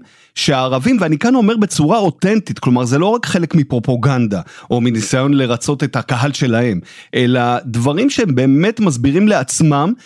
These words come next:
שהשתנו בישראל בהשוואה לעבר, ושיכול להיות שמלמדים שהחוסן הישראלי הולך ומתערער.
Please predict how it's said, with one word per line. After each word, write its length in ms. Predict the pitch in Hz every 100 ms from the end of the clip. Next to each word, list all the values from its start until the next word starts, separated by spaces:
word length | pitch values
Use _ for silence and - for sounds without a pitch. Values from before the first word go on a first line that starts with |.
| - -
שהשתנו 600 | 175 156 - 170 180 233
בישראל 520 | 233 - 147 160 175
בהשוואה 440 | 139 123 131 139
לעבר, 480 | 160 131 98 135 151 294 _ _ _ -
ושיכול 640 | 139 - 165 151 113 262
להיות 260 | 269 269 254
שמלמדים 600 | 220 170 156 147 202 247
שהחוסן 640 | - 131 120 113 240 240
הישראלי 480 | 165 143 - 156 220
הולך 240 | 196 151 160
ומתערער. 520 | 147 135 120 117